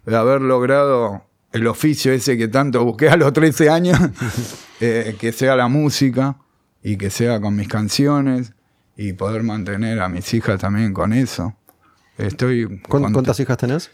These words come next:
Speaker 1: Tengo dos hijas, una de veintiséis y otra de catorce años.
Speaker 2: ¿Son con la misma pareja?
Speaker 1: Sí, sí.
Speaker 2: ¿Seguís con
Speaker 1: Eh,
Speaker 2: esa
Speaker 1: no,
Speaker 2: pareja?
Speaker 1: me separé
Speaker 2: No.
Speaker 1: hace cuatro años.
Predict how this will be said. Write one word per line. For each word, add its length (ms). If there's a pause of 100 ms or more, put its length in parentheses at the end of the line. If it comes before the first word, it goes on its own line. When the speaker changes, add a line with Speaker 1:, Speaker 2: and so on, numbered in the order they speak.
Speaker 1:
Tengo 460
dos 300
hijas, 320
una 260
de 140
veintiséis 800
y 100
otra 260
de 80
catorce 560
años. 240 (460)
Speaker 2:
¿Son 360
con 280
la 80
misma 300
pareja? 220
Speaker 1:
Sí, 140 (560)
sí. 200
Speaker 2:
¿Seguís 220
con 580
Speaker 1:
Eh, 140
Speaker 2:
esa 120
Speaker 1:
no, 60
Speaker 2:
pareja? 280
Speaker 1:
me 60
separé 300
Speaker 2:
No. 60
Speaker 1:
hace 300
cuatro 380
años. 420